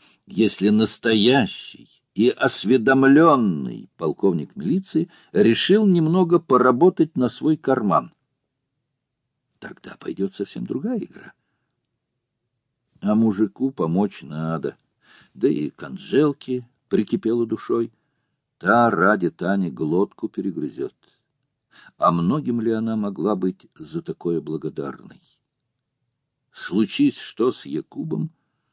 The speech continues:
Анжелке тоже немало достанется. Нет, так не пойдёт. «Что так вырядилась?» изумлённо спросила Анжела, впуская Таню в квартиру. «На охоту собралась»,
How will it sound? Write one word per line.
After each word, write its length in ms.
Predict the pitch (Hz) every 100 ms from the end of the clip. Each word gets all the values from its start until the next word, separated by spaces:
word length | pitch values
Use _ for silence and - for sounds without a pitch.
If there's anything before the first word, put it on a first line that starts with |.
| _
Анжелке 640 | - 87 78 107 123 - 117
тоже 320 | 143 156 127
немало 400 | 131 110 95 76
достанется. 760 | 67 - - 60 - _ _ _ _ _ _ _ -
Нет, 440 | - 55 - - _ _ -
так 320 | 60 64 -
не 120 | 78
пойдёт. 480 | - - - - - _ _ _ _ _ _ _ _ _ _ _ _ _ _ _ _ _ _ _ _ _ _ _ -
«Что 520 | - - - - 202
так 260 | 202 185
вырядилась?» 800 | 202 214 180 101 - - - - _ _ _ _ _
изумлённо 720 | 95 90 117 120 139 127 117
спросила 640 | 104 - 107 - 127 107 95
Анжела, 500 | 85 80 147 190 202 - _
впуская 640 | _ - 101 - 101 92
Таню 400 | 82 95 104 110
в 80 | 104
квартиру. 560 | - 76 - 71 67 - _ _ _ _ _ _ _ _ _ _ _ -
«На 200 | 127 139
охоту 300 | 135 131 -
собралась», 640 | - 85 85 80 78 -